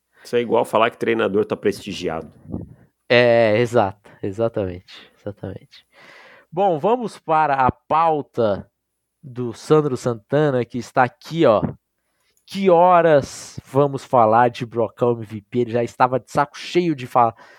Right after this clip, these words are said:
Speaker 2: de ouvir falar de running back. É, Christian McCaffrey está acabando também, Davis, com as, o volume de carregadas dele?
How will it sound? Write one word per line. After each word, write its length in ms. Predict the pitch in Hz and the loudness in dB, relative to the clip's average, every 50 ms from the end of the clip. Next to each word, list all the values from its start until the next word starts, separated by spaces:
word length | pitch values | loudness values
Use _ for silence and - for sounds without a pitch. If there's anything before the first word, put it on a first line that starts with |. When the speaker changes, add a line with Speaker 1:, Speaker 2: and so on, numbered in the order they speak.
| _ _ _ | _ _ _
Speaker 2:
de 100 | 120 127 | -4 -4
ouvir 240 | 127 107 120 131 120 | -2 0 0 -2 0
falar 360 | - - 113 110 113 113 110 | 0 0 2 4 4 4 2
de 120 | 104 107 113 | 2 -2 -4
running 320 | 104 113 113 101 98 95 | -2 -2 -2 -4 -4 -8
back. 240 | 92 90 85 - _ _ _ _ _ _ _ _ _ _ _ _ _ _ _ _ _ _ _ _ _ _ _ _ _ _ _ _ _ _ _ _ | -10 -10 -10 -10 _ _ _ _ _ _ _ _ _ _ _ _ _ _ _ _ _ _ _ _ _ _ _ _ _ _ _ _ _ _ _ _
É, 440 | 113 113 107 110 107 104 101 95 - _ _ _ _ | -4 -4 -2 -2 -2 -2 -2 -4 -6 _ _ _ _
Christian 280 | - - 226 - - 180 | -8 -6 -4 -2 0 2
McCaffrey 440 | 156 131 - - 143 131 - 131 117 | 2 2 2 2 0 2 0 -2 -2
está 180 | - - 127 | 0 0 0
acabando 400 | 120 - 120 107 107 135 147 127 | 2 2 0 0 0 -2 -2 -2
também, 280 | - 120 117 131 151 165 | -4 -6 -6 -4 -6 -4
Davis, 260 | 131 110 104 - - | -4 -6 -6 -8 -10
com 200 | - - 110 101 | -12 -10 -8 -8
as, 240 | 101 92 - - - _ _ _ _ | -8 -10 -10 -16 -20 _ _ _ _
o 100 | - 120 - - | -16 -16 -14 -6
volume 340 | 113 110 107 110 127 131 120 | -4 -4 -2 -2 -4 -6 -8
de 100 | - - | -4 -4
carregadas 600 | 117 101 101 98 101 117 127 135 113 107 98 - | -2 -2 -2 -2 0 0 0 0 0 -2 -6 -6
dele? 360 | 127 151 175 190 131 113 | -4 -4 -4 -4 -6 -8